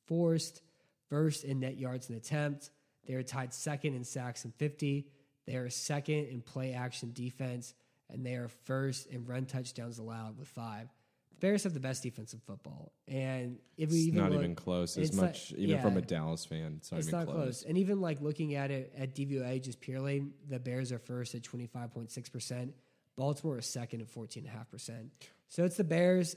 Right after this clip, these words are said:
Speaker 1: and then it's everybody else,
Speaker 2: Yeah.
Speaker 1: and it's nowhere any close. Uh, so this week they're playing the Philadelphia Eagles, which you may know if you didn't know that by now.
Speaker 2: I didn't know that. Thank you for
Speaker 1: And
Speaker 2: the update, though.
Speaker 1: did you know who the quarterback was for the Philadelphia Eagles?
Speaker 2: Um, isn't it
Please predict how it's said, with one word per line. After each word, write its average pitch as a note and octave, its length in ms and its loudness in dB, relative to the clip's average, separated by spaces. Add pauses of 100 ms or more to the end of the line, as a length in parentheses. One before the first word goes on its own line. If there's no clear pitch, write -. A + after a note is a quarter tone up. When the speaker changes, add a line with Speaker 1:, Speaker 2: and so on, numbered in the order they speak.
Speaker 1:
and C#3+ 180 0
then C#3 140 2
it's B2+ 220 -2
everybody B2+ 460 -2
else, A#2+ 460 -4
Speaker 2:
Yeah. C3+ 80 -4
Speaker 1:
and C3 100 -2
it's B2 180 -8
nowhere B2+ 260 -2
any A#2+ 180 -4
close. A#2+ 440 -8 (460)
Uh, C#3 260 0 (180)
so - 160 -4
this G#3 140 4
week G3 120 6
they're D#3+ 100 4
playing D3+ 400 2
the C3+ 100 0
Philadelphia B2+ 580 -2
Eagles, A#2 440 -4 (760)
which C3 160 0
you A#2+ 60 0
may A2 120 -2
know A2 360 -4
if B2 80 -8
you A#2+ 60 -2
didn't G#2+ 160 -6
know A2 100 -6
that G#2+ 140 -8
by A2 140 -8
now. A#2 180 -4
Speaker 2:
I G#2 140 4
didn't F2+ 120 4
know E2 160 4
that. D#2+ 140 0 (200)
Thank C#3 280 4
you - 100 6
for - 80 4
Speaker 1:
And F2 40 4
Speaker 2:
the F2+ 160 6
update, F2 300 -2
though. E2+ 80 -4
Speaker 1:
did B2 220 -6
you B2+ 60 -2
know C#3+ 140 2
who C#3 80 2
the A#2+ 100 -4
quarterback A#2+ 500 -8
was A#2+ 180 -6
for - 100 -10
the B2+ 60 -8
Philadelphia B2 480 -10
Eagles? C3+ 400 -10 (240)
Speaker 2:
Um, G2+ 680 6 (180)
isn't B2 340 4
it B2+ 480 6